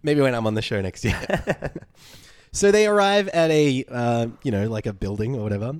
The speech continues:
Speaker 1: um, and they sit on one of <laughs> those classic outdoor sofas that we love so much, um, to watch the sunset with some fish and chips and wine. Courtney uncovers another treasure chest. A lot of treasure chests
Speaker 2: Very
Speaker 1: this week.
Speaker 2: popular, yes.
Speaker 1: Yeah.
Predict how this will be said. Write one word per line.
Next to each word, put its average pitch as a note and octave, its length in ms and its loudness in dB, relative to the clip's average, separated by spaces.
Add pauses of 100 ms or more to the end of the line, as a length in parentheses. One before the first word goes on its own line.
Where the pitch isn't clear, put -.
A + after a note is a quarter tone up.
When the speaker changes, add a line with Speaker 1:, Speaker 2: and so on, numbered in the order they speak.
Speaker 1:
um, A2 400 -2
and A#2+ 140 -4
they B2 100 2
sit B2+ 180 -2
on B2 140 0
one A2+ 140 0
of A2+ 140 8
<laughs> - 20 0
those C#3 180 0
classic A#2+ 640 -8
outdoor A2 320 -6
sofas A#2 600 -4
that - 120 -8
we A#2+ 80 -4
love A2+ 200 -6
so - 120 2
much, G#2+ 300 -4 (420)
um, A#2+ 460 0 (600)
to D3+ 260 4
watch D3+ 360 4
the E3 100 2
sunset - 560 0
with A#2+ 160 -2
some A2+ 180 -6
fish G#2 220 -4
and G3+ 100 -6
chips - 320 -2
and D#3 140 -6
wine. G#2+ 400 -4 (140)
Courtney F#3+ 380 4
uncovers D#3 540 2
another C3+ 460 0
treasure B2 420 -2
chest. F3 400 0 (220)
A - 20 -10
lot C#4 240 4
of C#4 80 -2
treasure G#3+ 320 0
chests C3+ 320 2
Speaker 2:
Very G3 140 0
Speaker 1:
this D3 80 -8
week. E3 80 -6
Speaker 2:
popular, E3 360 -4
yes. A2 540 -8
Speaker 1:
Yeah. C3 240 -6